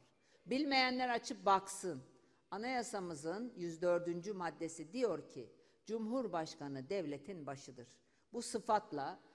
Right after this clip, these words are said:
Türkiye Cumhuriyeti'ni ve Türk milletinin birliğini temsil eder. Anayasanın uygulanmasını, devlet organlarının düzenli ve uyumlu çalışmasını temin eder.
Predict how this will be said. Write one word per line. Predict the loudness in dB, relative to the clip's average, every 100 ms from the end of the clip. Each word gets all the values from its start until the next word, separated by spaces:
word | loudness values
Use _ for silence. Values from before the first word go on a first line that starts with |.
| _ -10
Türkiye | -8 -4 0 0 -2
Cumhuriyeti'ni | -6 -4 -4 -4 -4 -6 -12 -12 -14 -18 _ -8
ve | -8
Türk | -6 -8 -4
milletinin | -2 -2 -2 -6 -6 -4
birliğini | -4 -2 -4 -6
temsil | -8 -10 -10 -8
eder. | -8 -6 -10 -14 _ _ _
Anayasanın | -2 0 0 0 -2 -6 -4
uygulanmasını, | -4 -2 -2 -2 -6 -8 -10 -12 -14 _ _ -2
devlet | 0 2 0 0
organlarının | -2 -2 -2 -2 -2 -2 -6
düzenli | -6 -6 -4 -2 -2
ve |
uyumlu | -2 -2 -2 -4 -8
çalışmasını | -8 -8 -10 -10 -10 -8 -8 -4
temin | 0 2 2 2
eder. | 0 0 -4